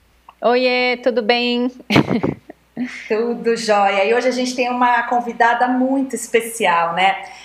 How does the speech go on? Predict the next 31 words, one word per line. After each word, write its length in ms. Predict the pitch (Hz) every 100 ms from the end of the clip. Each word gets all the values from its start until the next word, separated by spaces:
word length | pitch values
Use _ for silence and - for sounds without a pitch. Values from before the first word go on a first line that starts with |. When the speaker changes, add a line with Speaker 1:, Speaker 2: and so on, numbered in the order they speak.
| -
Speaker 2:
É, 480 | - 190 190 185 185
vou 100 | 196
contar 220 | 233 226
uma 80 | 226
historinha 500 | 233 254 226 226 226
aqui 140 | 220 247
da 160 | 220
nossa 220 | 214 214
convidada. 720 | 214 220 226 - 180 165 170 - - - - -
O 320 | 190 196 190
sonho 380 | 190 262 269 269
dela, 400 | 214 226 240 214
de 160 | -
criança, 640 | - 247 220 240 247 247 196
sempre 440 | - 285 330 339
foi 220 | 277 262
ser 220 | 254 269 226
ginasta, 720 | 262 233 185 165 - 151 - - _
ir 220 | - 247 240
pras 200 | 240 233
Olimpíadas. 880 | 247 302 247 185 175 - - - - _ _ _ -
Descobriu 500 | 220 - 247 262 320
seu 280 | 320 294 214
amor 300 | 202 233 269
pela 220 | 285 214
corrida 580 | - 180 196 247 190 185
num 200 | 208 240
intercâmbio 600 | 262 285 - - 285 285
nos 160 | 277 254
Estados 420 | - 247 240 262
Unidos, 540 | 269 214 208 - -